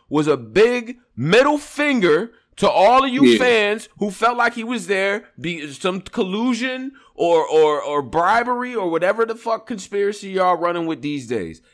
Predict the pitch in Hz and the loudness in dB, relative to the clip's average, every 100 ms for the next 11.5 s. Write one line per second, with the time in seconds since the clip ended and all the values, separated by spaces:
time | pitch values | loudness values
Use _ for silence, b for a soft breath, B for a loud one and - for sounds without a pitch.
0 | _ 143 151 127 117 165 226 113 110 - | _ -2 0 0 -2 0 4 6 6 4
1 | - 208 208 190 170 165 165 165 B B | -4 -8 -8 -4 2 4 4 2 B B
2 | 131 143 131 127 180 180 180 156 147 - | -2 -2 -2 0 2 4 4 2 -2 -6
3 | 160 156 151 - 156 147 127 147 165 147 | -6 -6 -6 -6 -6 -6 -4 -2 0 0
4 | 139 - _ _ 143 151 131 135 139 120 | -2 -10 _ _ -10 -10 -12 -8 -8 -8
5 | 104 127 92 - _ _ _ 113 139 160 | -8 -10 -10 -16 _ _ _ -8 -6 -6
6 | - _ _ - 214 196 165 175 170 - | -10 _ _ 6 6 6 2 0 6 8
7 | 98 131 98 - 117 139 196 202 190 170 | 6 4 -8 -8 -10 -8 -6 -6 -6 -6
8 | 170 165 - 160 156 135 139 - 143 143 | -8 -10 -6 -4 -2 -4 -8 -6 -6 -6
9 | 120 - 139 104 127 117 101 90 98 147 | -10 -6 -6 -4 -4 -4 -6 -8 -6 -6
10 | 139 123 156 156 139 - 139 139 139 120 | -4 -4 -2 -2 -6 -6 -6 -4 -6 -6
11 | 113 120 104 110 82 | -6 -8 -8 -12 -14